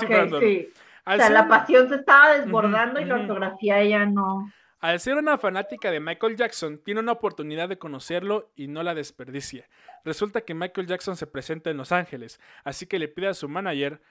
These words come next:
Speaker 1: o sea, el señor Quint-, o sea, el señor Quintanilla, que le consiga boletos. Al lograrse, Selena va con su hermana Suzette, con el permiso de su esposo Chris, pero desde es-, desde ese día
Speaker 2: Ah, ya
Speaker 1: todo
Speaker 2: estaba
Speaker 1: cambió.
Speaker 2: casada.
Speaker 1: Ajá.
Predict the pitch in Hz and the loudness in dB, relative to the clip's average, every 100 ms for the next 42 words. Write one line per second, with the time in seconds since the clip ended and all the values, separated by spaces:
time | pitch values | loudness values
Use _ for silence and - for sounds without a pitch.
0 | _ - 143 - 127 170 180 139 135 143 | _ -14 -12 -8 -6 -6 -6 -10 -12 -12
1 | 151 147 135 135 135 170 165 135 135 156 | -14 -14 -14 -14 -4 -4 -4 -10 -12 -12
2 | 165 214 233 185 220 _ _ _ - 175 | -10 -6 -4 -4 -6 _ _ _ -8 -4
3 | 165 160 156 143 160 170 160 135 135 131 | -4 -4 -8 -8 -8 -6 -6 -6 -6 -8
4 | _ - - _ 151 151 156 233 269 - | _ -20 -20 _ -8 -8 -6 -6 -6 -6
5 | 226 _ _ _ - 175 208 226 220 220 | -6 _ _ _ -6 -4 0 2 2 2
6 | 208 170 160 165 175 175 185 254 269 _ | 0 -2 -4 -4 -6 -6 -4 -4 -4 _
7 | _ _ _ _ 175 165 156 156 151 180 | _ _ _ _ -6 -4 -6 -4 -4 -4
8 | 180 214 165 139 - 135 131 - 143 127 | -2 -2 -2 -12 -10 -10 -10 -8 -8 -8
9 | - _ _ - 143 143 143 135 143 160 | -20 _ _ -8 -4 -2 -2 -6 -6 -6
10 | 165 _ 143 143 147 175 214 233 170 156 | -8 _ -6 -6 -6 -6 -6 -4 -2 0
11 | 170 160 151 214 202 165 - _ - - | -2 -4 -4 -2 -2 -2 -10 _ -20 -12
12 | 254 254 208 165 147 240 311 294 170 | -10 -8 -8 -6 -6 -6 -6 -6 -8